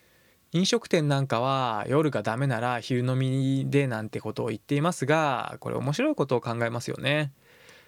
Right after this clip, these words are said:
確かに午後八時以降はお酒を提供してはいけないとい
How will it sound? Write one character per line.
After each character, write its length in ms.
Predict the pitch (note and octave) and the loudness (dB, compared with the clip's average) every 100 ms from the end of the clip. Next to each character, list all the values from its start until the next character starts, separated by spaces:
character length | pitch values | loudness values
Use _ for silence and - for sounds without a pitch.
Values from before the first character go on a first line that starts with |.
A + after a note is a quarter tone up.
| - | -2
確 220 | G3 - | -2 0
か 140 | D#3+ D3 | 0 2
に 400 | E3+ E3 C#3 A#2+ | 2 2 2 4
午 140 | C#3 | 4
後 180 | B2 A2+ | 4 -2
八 280 | C3+ - B2+ | -2 -2 -2
時 180 | D3 | -2
以 40 | E3+ | 0
降 220 | E3 B2+ | 2 2
は 100 | B2 | 0
お 60 | A2 | -2
酒 300 | A#2 - A#2 | -4 -2 -2
を 100 | A2+ | -2
提 240 | - C3 | -2 -2
供 240 | B2 C3 B2+ | 0 -2 -2
し 140 | - | 0
て 100 | C3+ | 0
は 80 | A2+ | -2
い 80 | G#2+ | -2
け 100 | C3 | 0
な 140 | D#3 | 0
い 60 | E3+ | 0
と 100 | |
い 60 | F3+ | 2